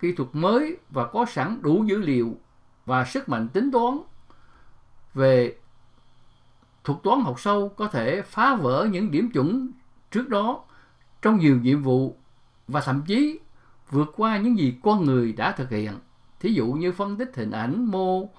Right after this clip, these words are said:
bệnh học hoặc là giới thiệu phim trên Netflix. Mặc dù mạng neuron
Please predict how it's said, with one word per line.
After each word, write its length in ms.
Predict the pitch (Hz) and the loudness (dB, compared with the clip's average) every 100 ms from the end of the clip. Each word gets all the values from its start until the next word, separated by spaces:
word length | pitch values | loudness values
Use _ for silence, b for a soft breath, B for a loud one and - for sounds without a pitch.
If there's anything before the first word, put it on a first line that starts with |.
| b b - - | b b -20 -6
bệnh 160 | 120 | -2
học 400 | 135 113 - - - - - | 0 -2 -4 -20 -20 -20 -12
hoặc 240 | - 131 | -6 -4
là 260 | 131 120 113 | -2 -2 -2
giới 260 | 107 185 269 | -2 -2 0
thiệu 220 | 120 110 | -2 -2
phim 380 | - 175 185 190 | -2 0 0 -2
trên 320 | 180 175 175 | -4 -4 -4
Netflix. 360 | 220 220 - 269 - - - - - - - b b b b b b | -6 -6 -8 -8 -8 -20 -20 -20 -20 -20 -20 b b b b b b
Mặc 160 | 147 156 | -4 2
dù 200 | 156 156 | 2 4
mạng 280 | 139 139 185 | 2 0 0
neuron 440 | 220 220 214 214 | 0 2 2 0